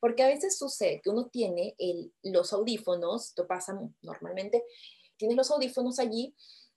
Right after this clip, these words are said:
y cuando vas a escuchar algo, un podcast termina siendo como muy ruidoso. Me ha tocado escuchar podcasts así,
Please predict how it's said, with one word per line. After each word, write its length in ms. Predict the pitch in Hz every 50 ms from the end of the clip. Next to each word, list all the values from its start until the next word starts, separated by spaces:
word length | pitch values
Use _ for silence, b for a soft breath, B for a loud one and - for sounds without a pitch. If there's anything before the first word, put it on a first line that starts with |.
| b _ _
y 200 | - 262 240 -
cuando 340 | - 262 247 240 233 233 214
vas 160 | 247 269 269
a 60 | 349
escuchar 440 | 339 - - 240 226 - 247 240 233
algo, 540 | 240 233 226 233 226 214 220 233 262 277 -
un 220 | - 214 220 226 220
podcast 540 | 220 214 214 208 - - 220 233 226 -
termina 500 | - 180 175 185 190 196 202 202 202 208
siendo 580 | 202 - - 214 202 196 196 196 208 214 208 - _
como 340 | - 190 185 180 175 - - -
muy 260 | 190 208 233 254 262
ruidoso. 720 | 262 226 214 196 185 185 196 196 190 185 185 - 170 160
Me 180 | 165 170 175 185
ha 80 | 196
tocado 420 | - 233 214 220 - 226 208 185 175
escuchar 480 | 170 - - 175 170 - - 156 156 -
podcasts 360 | 170 170 - - - - -
así, 340 | 156 - - - 160 151